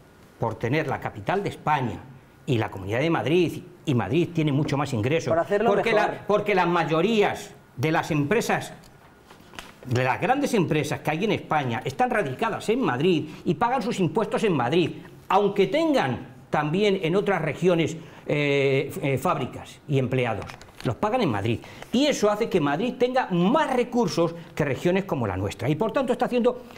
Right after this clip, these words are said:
Speaker 1: dumping fiscal. Pero aún así, en Castilla-La Mancha vienen muchas empresas a instalarse, tanto en el corredor del Henares como en la zona del corredor de, de Illescas, por una razón.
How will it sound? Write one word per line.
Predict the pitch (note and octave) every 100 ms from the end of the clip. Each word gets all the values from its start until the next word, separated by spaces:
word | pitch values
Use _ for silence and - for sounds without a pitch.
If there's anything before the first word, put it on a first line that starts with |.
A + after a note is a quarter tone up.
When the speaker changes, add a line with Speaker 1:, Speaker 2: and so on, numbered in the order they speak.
| -
Speaker 1:
dumping | D3+ G3+ G3 D#3+
fiscal. | E3 - G2+ G#2+
Pero | - D#3
aún | D#3+ D#3+
así, | D3+ D4 B3+ D#3+ - -
en | - D3+
Castilla-La | D3+ - C4+ B3+ G3+
Mancha | A#3 G3+ - A2 - - - -
vienen | B2+ F#3+ B3 -
muchas | C3 D3+ C4 F4 D#4+ F#3 C#3+
empresas | B2+ A2 A3 - A2 G#2 - - -
a | C3+
instalarse, | C3 - C3 A#3+ - A#2 A#2 - -
tanto | F3+ G3 F#3+
en |
el | D#3
corredor | C#3 A#2 B2 G3
del | G3 E3+
Henares | E3 G#3+ D#3+ G2+ - - - -
como | - D3+ D3 B2 -
en | A#2 A2
la | G#2
zona | - D#3+ F3 D3+
del | B2 A2
corredor | G#2+ G2+ A#2+ C#3
de, | C#3 D3 D3 B2
de | C3
Illescas, | C3 F3 - F3+
por | - D3
una | G3 G#3+
razón. | B2 - A3 A3 -